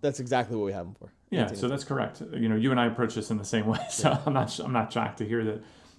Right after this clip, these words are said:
Speaker 2: that's what you have him for. It's actually one of the more straightforward ones that I've ever seen. Like, that's why I even did this exercise, 'cause I looked and I was like,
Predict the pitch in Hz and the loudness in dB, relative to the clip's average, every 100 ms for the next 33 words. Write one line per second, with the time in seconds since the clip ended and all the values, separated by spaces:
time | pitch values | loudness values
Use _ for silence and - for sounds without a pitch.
0 | _ - 113 110 120 139 139 110 143 170 | _ -4 0 0 0 0 0 2 2 4
1 | 139 120 117 113 113 107 - 113 113 - | 2 4 4 2 0 -2 0 0 0 0
2 | 110 117 120 123 127 - - 127 110 107 | 2 2 0 -2 -6 -10 -2 2 4 4
3 | 104 101 - 113 147 147 123 117 110 113 | 2 -2 -4 -2 -2 -4 0 2 4 4
4 | 107 107 110 110 113 113 117 - 113 139 | 6 4 2 2 2 2 0 -2 -4 -2
5 | 139 - 117 113 117 120 123 127 | -2 0 2 2 0 -4 -6 -6